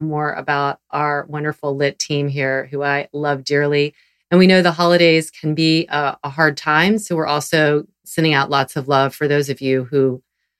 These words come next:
are suffering or have lost someone. Would you guys like to give a little sound off? Go around the room?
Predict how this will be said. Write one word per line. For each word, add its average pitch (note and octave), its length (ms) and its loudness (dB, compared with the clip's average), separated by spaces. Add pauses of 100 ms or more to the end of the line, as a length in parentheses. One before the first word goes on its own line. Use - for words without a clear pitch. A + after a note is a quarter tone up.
(120)
are G3+ 60 6
suffering F3 560 2
or C#3+ 80 -2
have D3 140 -6
lost C3 280 -4
someone. C3 380 -8 (500)
Would D#3+ 120 -4
you F3 80 0
guys F3 220 4
like F#3 140 2
to - 80 -10
give F#3 140 4
a F3 40 4
little E3 380 4 (680)
sound F3 380 2
off? C4 340 2 (1000)
Go F3 60 8
around F3 220 6
the F3 80 4
room? A3 340 4